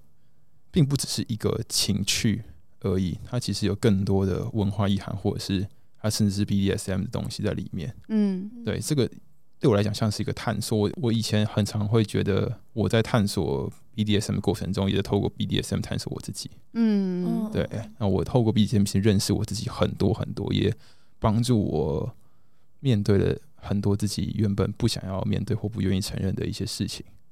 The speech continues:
Speaker 1: 然后我现在可以很正，我现在可以用很正面的角度去看待我自己的这些部分。
Speaker 3: 像是什么？
Speaker 1: 像是曾经以前会觉得我喜欢看到女性讨好我，或是喜欢看到女性因为我的一些行为而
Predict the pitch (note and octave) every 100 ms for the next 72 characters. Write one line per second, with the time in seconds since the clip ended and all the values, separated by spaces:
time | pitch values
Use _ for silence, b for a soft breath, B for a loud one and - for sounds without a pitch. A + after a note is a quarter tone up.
0 | - G2 G2+ F#2 A2+ G#2+ - F#2+ F#2+ -
1 | G2 G2 A#2 G#2 C3 A#2 G#2 G2+ G2+ -
2 | G#2 G2+ G#2 G#2 G2 - C#2 - - -
3 | - - - G2+ - F#2 - - - -
4 | G#2+ - G#2 G#2+ F#2+ - - - G2 -
5 | - - - - - - - - - -
6 | - C4 A#3+ C4 G#3 - - - - -
7 | - C#3+ - B2+ B2 D3+ D#3+ A2+ - G#2
8 | C3+ - F#2+ G2+ G2 G2 - - G#2 G2+
9 | G2+ G#2+ - C3+ G2+ G#2 G2 F2+ - -
10 | A2 F#2 - A2 F#2+ G2 - - G2+ F#2+
11 | F#2+ F#2+ G2+ A2 - - - - A2+ G#2
12 | G#2 G#2 G2 - G2+ G2 G2 G2 G#2+ F#2+
13 | - - G#2+ A2 G2+ G2+ D#2+ G2 G#2+ -
14 | - G2 G2 - G2+ G2